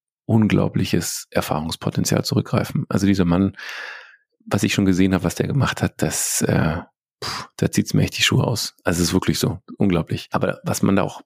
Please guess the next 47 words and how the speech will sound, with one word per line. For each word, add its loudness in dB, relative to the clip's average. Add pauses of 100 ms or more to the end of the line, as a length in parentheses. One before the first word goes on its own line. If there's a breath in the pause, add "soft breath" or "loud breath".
sagen 0
muss, 2
ist 0
einfach, 0
dass -4
er 0
als -2
Person 0 (380 loud breath)
diese 2
Erfahrung 0
hat, 2
seit 0
wirklich 0
vielen 2
Jahrzehnten 2
damit 2
schon 0
zu 0
arbeiten. 2 (340 loud breath)
Der 2
Begründer 2
vom 0
holotropen 0
Atmen 0
war 2
Stanislav 0
Grof. -2 (200)
Und -2
Stanislav 0
Grof 0
hat -4
es -6
in 0
den, 2 (440 loud breath)
in 2
den 4
fünfzigern 2
schon 0
initiiert 2 (540 loud breath)
und 2
hat -4
unter 0
anderem 2
den 0
Bereich, 0
ich -10
glaub, -2